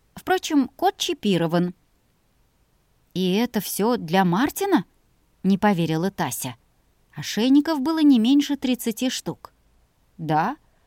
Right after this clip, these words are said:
его покупают в большой дом, куда будут часто приходить гости. Хозяева захотят продемонстрировать им кота.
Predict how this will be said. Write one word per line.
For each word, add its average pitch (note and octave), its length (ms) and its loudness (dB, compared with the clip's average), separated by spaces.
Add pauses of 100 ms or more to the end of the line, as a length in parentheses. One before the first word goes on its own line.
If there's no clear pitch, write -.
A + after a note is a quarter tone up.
его G#3+ 260 2
покупают A3 540 2
в G3 40 -4
большой G#3+ 380 0
дом, F4 240 0
куда E3+ 300 0
будут E3+ 260 -2
часто C4 340 0
приходить A3+ 480 -2
гости. F3 460 -4 (400)
Хозяева G#3 540 0
захотят C#4 440 0
продемонстрировать B3 1000 -2
им G3 120 0
кота. F3 420 -6